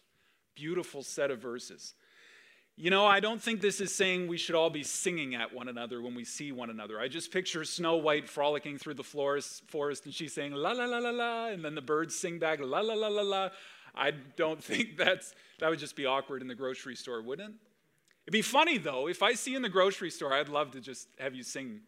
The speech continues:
to me. That would, that'd be great. Um, psalms, songs of praise. Think of the Old Testament books, scriptures set to music, David's harp, hymns,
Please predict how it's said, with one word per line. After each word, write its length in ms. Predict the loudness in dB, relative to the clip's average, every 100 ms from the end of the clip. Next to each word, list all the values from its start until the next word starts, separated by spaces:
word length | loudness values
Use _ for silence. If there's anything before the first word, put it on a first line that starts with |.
| -14
to 160 | -12
me. 140 | -12 -10
That 200 | -12 -12
would, 100 | -16 _ _ _ _ _
that'd 100 | -16
be 80 | -14
great. 260 | -8 -8 -8 -14 _ -20 -20 _ _
Um, 480 | 0 4 2 0 -10 -18 _ _ _ _ _ _ -18
psalms, 840 | -12 4 6 6 4 2 -8 -14 -16 _ -10
songs 520 | 2 4 4 2 0
of 160 | -2
praise. 420 | 0 4 4 4 -4
Think 160 | -6
of 80 | -2
the 80 | 2
Old 200 | 2 2
Testament 460 | -2 -4 -6 -8
books, 280 | -2 -4 -2
scriptures 640 | -8 2 2 2 -6 -6 -6
set 320 | -2 -2 -2
to 80 | -10
music, 500 | -6 -4 -4 -8 -4
David's 340 | -4 -4 -6
harp, 300 | 2 2 2 -14 -20 -2
hymns, 560 | 2 4 2 -2 -10